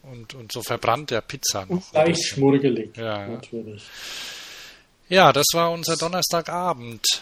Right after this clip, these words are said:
Speaker 1: Äh, wo waren wir? Bei Cinelli waren wir dann noch, ne?
Speaker 2: Ja, wir waren bei Cinelli, genau. Doch, doch, war eigentlich ganz nett.
Speaker 1: <laughs> Da, da gab's, um,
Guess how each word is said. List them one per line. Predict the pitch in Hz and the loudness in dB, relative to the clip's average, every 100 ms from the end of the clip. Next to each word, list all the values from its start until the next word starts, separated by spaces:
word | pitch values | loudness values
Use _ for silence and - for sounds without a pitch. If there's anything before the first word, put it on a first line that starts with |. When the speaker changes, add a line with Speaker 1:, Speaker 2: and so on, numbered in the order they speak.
| 131 139 147 139 143 | -8 -16 -16 -16 -12
Speaker 1:
Äh, | 151 | -12
wo | 151 160 196 | -2 2 6
waren | 226 226 | 6 6
wir? | 226 | 6
Bei | 156 | 6
Cinelli | 147 - 143 165 202 127 117 | 6 0 2 4 4 2 0
waren | 113 113 113 | -2 -4 -6
wir | |
dann | 113 110 110 | -6 -8 -8
noch, | 110 - | -10 -8
ne? | 123 185 208 | -8 -8 -6
Speaker 2:
Ja, | 139 139 175 175 | 2 4 6 6
wir | 151 | 4
waren | 156 151 | 4 2
bei | 147 | 2
Cinelli, | - 147 131 139 | 0 -4 -2 -2
genau. | 117 113 113 143 | -4 -6 -8 2
Doch, | 190 - | 2 4
doch, | - 113 | 0 -2
war | 110 - | -4 -4
eigentlich | 139 151 151 | 0 2 2
ganz | 151 135 | 2 0
nett. | 139 156 151 - - _ - | 2 2 2 -8 -20 _ 4
Speaker 1:
<laughs> | - - - - - - _ | 8 8 6 -8 -10 -12 _
Da, | 123 | -6
da | 127 | -2
gab's, | 123 147 - - | 2 2 0 -6
um, | 139 131 127 123 | -6 -8 -8 -16